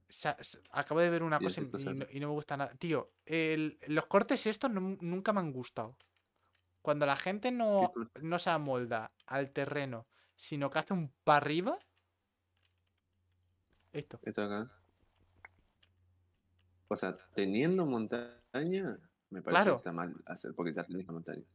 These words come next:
Speaker 1: En plan,
Speaker 2: Acuérdate que
Speaker 1: ah,
Speaker 2: nosotros hicimos en un lugar donde era mar, digamos. <laughs>
Speaker 1: ah, claro, a ver, nosotros lo hicimos donde no había tierra, directamente.
Speaker 2: Igual mi idea es hacer todo muralla, así que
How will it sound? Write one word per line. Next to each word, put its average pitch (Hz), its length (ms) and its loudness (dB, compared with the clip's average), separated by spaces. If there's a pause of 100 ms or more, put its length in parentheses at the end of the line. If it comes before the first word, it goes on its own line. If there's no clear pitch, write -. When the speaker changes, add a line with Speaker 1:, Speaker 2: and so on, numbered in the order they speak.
(500)
Speaker 1:
En 139 140 -6
plan, 147 160 4
Speaker 2:
Acuérdate 90 180 2
que 120 60 2
Speaker 1:
ah, - 20 2
Speaker 2:
nosotros 107 360 0
hicimos 113 200 -2
en 110 80 0
un 98 60 -2
lugar 98 180 2
donde 104 260 -2
era 95 240 0
mar, 92 400 -4
digamos. 92 300 -8 (280)
<laughs> - 280 -10
Speaker 1:
ah, 127 100 -4 (560)
claro, 160 260 6
a 139 100 4
ver, 160 120 4
nosotros 156 400 2
lo 185 80 6
hicimos 185 340 4
donde 156 260 4
no 147 80 4
había 170 200 8
tierra, 127 400 -2
directamente. 127 600 -2 (3000)
Speaker 2:
Igual 95 240 -2
mi 90 80 -4
idea 92 180 0
es 107 80 -6
hacer 95 280 -4
todo 92 180 -4
muralla, 92 380 -4
así 87 200 -10
que - 140 -16